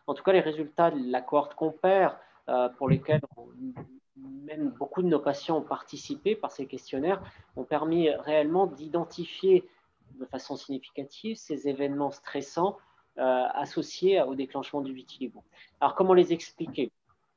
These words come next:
Alors, il y a beaucoup de choses, effectivement, pour nous, euh, qui restent encore, euh,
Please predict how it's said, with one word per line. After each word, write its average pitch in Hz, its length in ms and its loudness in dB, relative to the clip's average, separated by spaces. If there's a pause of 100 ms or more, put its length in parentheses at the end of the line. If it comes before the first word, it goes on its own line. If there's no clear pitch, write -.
(380)
Alors, 120 160 0
il 110 40 -6
y 113 40 -4
a 113 40 -4
beaucoup 127 240 -10
de - 60 -14
choses, 180 360 6
effectivement, 139 500 -2
pour 127 240 -6
nous, 156 260 2 (380)
euh, 120 120 -4
qui - 180 -6
restent 143 280 -2
encore, 135 400 0
euh, 117 60 -6